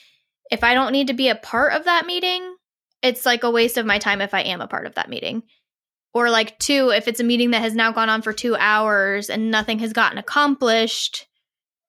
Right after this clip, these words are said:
angered. And I will say that that has not really ever happened in my time with Shout It Out Design. So that's not, like, a what grinds my gears, like, here. That's just, like, in general, I don't like to be part of things that I don't have to be. So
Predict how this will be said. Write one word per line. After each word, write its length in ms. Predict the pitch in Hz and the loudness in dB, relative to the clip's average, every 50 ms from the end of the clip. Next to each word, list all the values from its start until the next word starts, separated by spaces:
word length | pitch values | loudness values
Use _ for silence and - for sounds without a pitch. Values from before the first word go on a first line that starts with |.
| _ _ _ _ _ _ _ _ _ _ _ _ _ | _ _ _ _ _ _ _ _ _ _ _ _ _
angered. 480 | - 226 214 202 - - - - 220 - _ _ - | -2 -2 -2 -2 -6 -8 -10 -10 -12 -14 _ _ -2
And 100 | 240 240 | 0 2
I 60 | 240 | 2
will 160 | 254 262 254 | 2 2 0
say 400 | - - 214 196 185 202 208 - | 2 2 2 2 0 -2 -4 -8
that 140 | - 226 208 | -8 -4 0
that 180 | 226 214 196 214 | 2 2 2 2
has 140 | 208 208 208 | 0 2 2
not 200 | 208 190 - - _ _ _ _ _ _ _ _ _ _ _ _ - | 0 0 0 -4 _ _ _ _ _ _ _ _ _ _ _ _ -4
really 240 | 220 214 208 208 202 | 0 2 4 4 4
ever 120 | 202 190 | 4 4
happened 460 | 190 202 180 180 - 190 180 190 196 196 | 2 2 0 0 -2 -4 -8 -8 -8 -10
in 160 | - 196 190 | -10 -8 -6
my 140 | 175 190 202 | -4 -4 -4
time 240 | 202 190 - 208 | -4 -4 -4 -6
with 100 | 202 214 | -6 -4
Shout 180 | - - - - | -2 -2 -2 -2
It 60 | 214 | -2
Out 80 | 208 226 | -4 -4
Design. 240 | 220 226 - 226 214 | -4 -4 -4 -4 -2
So 100 | - 214 | 0 0
that's 200 | 202 190 - - | 0 0 2 0
not, 120 | 208 - | 0 0
like, 140 | - 202 - | 0 0 0
a 80 | 208 | 0
what 140 | 196 180 - | 0 0 0
grinds 240 | - 196 190 208 - | 0 0 -2 0 -2
my 100 | 220 196 | -2 -2
gears, 480 | 202 196 180 170 185 202 - - - - - | -2 -2 -2 -4 -4 -4 -6 -8 -10 -10 -8
like, 160 | - - - | -8 -8 -8
here. 320 | - - 220 - - 208 214 - | -4 -2 0 0 0 0 -2 -2
That's 180 | 220 208 214 - | -2 -2 -2 -4
just, 140 | 226 - | -2 -2
like, 100 | 226 214 | -2 0
in 240 | 220 233 233 240 254 | 2 2 2 2 4
general, 600 | 233 233 208 196 220 233 240 247 - 254 254 262 - | 4 4 4 4 4 4 4 4 4 4 2 0 2
I 360 | - 381 359 349 339 330 311 - | 2 2 4 4 4 2 2 2
don't 160 | 320 - - | 2 2 2
like 160 | 214 226 294 | 2 2 2
to 40 | 277 | 2
be 120 | 226 202 | 0 0
part 260 | - - 226 220 208 | 0 0 0 2 2
of 80 | 202 190 | 0 -2
things 280 | - 190 190 208 214 208 | 0 0 0 0 0 0
that 100 | 233 - - | 0 0 0
I 140 | 190 196 208 | 0 0 0
don't 300 | 196 214 202 196 196 - - - - - - _ _ | 0 0 0 0 -2 -4 -6 -14 -20 -20 -20 _ _
have 360 | - - - 175 143 - - - - | -8 -4 -2 -2 -2 -2 -6 -12 -10
to 120 | - - 208 | -10 -10 -10
be. 400 | 208 - - - 90 - 214 - _ _ _ | -8 -10 -12 -10 -12 -12 -14 -16 _ _ _
So 340 | - - - 220 - - | -10 -4 -2 -2 -2 -2